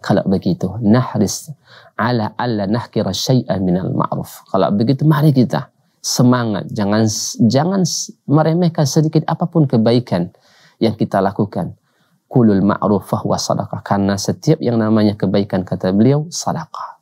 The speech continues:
Itu merupakan sadaqah. "Walau an talqa akhaka biwajhin talqin." Meskipun engkau berpapasan dengan saudaramu dengan wajah yang berseri.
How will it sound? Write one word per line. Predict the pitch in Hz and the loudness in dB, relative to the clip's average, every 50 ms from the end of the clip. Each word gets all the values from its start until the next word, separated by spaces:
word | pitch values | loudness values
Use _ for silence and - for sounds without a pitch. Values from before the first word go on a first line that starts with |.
| _ - | _ -2
Itu | 147 139 - 160 | -2 0 2 2
merupakan | 143 110 107 107 - 120 - 107 | 2 2 0 -2 -2 -2 -2 -2
sadaqah. | 95 92 - 95 90 95 - - - 104 - _ _ _ - - - - - - _ | -2 -2 -2 -2 -4 -4 -6 -8 -8 -10 -10 _ _ _ -20 -20 -20 -20 -20 -12 _
"Walau | - - 98 117 135 135 135 - | 0 0 2 2 2 2 2 2
an | - 135 127 | 2 0 2
talqa | 123 - 143 143 135 - - | 2 2 0 0 0 0 0
akhaka | - 120 127 - - 147 139 - 139 | 0 0 -2 0 0 -2 0 0 2
biwajhin | 131 127 135 139 143 147 135 120 120 123 113 110 - | 2 4 4 4 4 4 2 0 0 0 2 2 2
talqin." | 110 101 92 90 - - 98 104 | 0 -2 -2 -4 -6 -6 -4 -4
Meskipun | 107 101 - - - 131 135 147 139 - | -2 -4 -4 -2 -2 0 0 0 0 0
engkau | 123 123 - 139 131 | 0 0 0 2 2
berpapasan | 117 113 - - 127 127 131 - 143 135 - 135 | 2 0 0 0 -2 -2 -2 -2 -2 0 0 0
dengan | 127 123 123 117 | 2 0 0 0
saudaramu | - 123 120 131 143 151 165 175 151 | 0 2 2 2 2 2 2 2 2
dengan | 120 110 101 | 2 2 2
wajah | 101 101 98 95 107 110 101 | 2 2 2 2 2 0 0
yang | 92 92 110 | 0 0 0
berseri. | 101 95 87 - - 90 87 85 - | 0 -2 -2 -2 -2 -2 -2 -2 -4